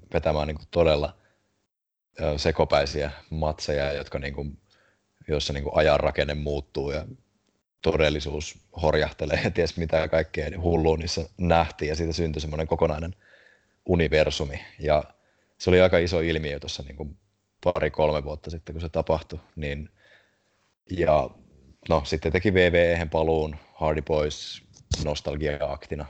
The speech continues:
palasi. Ja sitten tätä samaa vähän yritettiin myös W W E:ssä, mutta se ei koskaan niinku,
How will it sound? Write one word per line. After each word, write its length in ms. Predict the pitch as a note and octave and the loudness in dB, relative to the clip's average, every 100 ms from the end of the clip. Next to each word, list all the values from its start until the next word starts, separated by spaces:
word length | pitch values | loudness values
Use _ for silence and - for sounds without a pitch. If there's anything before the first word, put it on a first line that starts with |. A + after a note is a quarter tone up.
| - | -4
palasi. 360 | D#2 D2+ D2 D2 | 0 0 0 -6
Ja 140 | D#2 - - | -8 -10 -6
sitten 300 | F2+ - F2 | -4 0 4
tätä 200 | E2+ E2 | 2 2
samaa 320 | F#2+ F2 D#2+ | 0 4 4
vähän 260 | E2 D#2 | 4 2
yritettiin 500 | D2 D2 C#2+ - D2 | -2 -6 -8 -8 -6
myös 240 | D2+ D2+ D#2+ | -6 -6 -2
W 180 | D2 D2+ | 0 0
W 40 | |
E:ssä, 320 | D2 D#2 - | -2 -6 -8
mutta 220 | D2 - | -10 -6
se 80 | D#2+ | -2
ei 60 | D2+ | 0
koskaan 380 | D#2+ - D2+ D2+ | -2 -2 -4 -2
niinku, 300 | D2+ D#2+ | -4 -8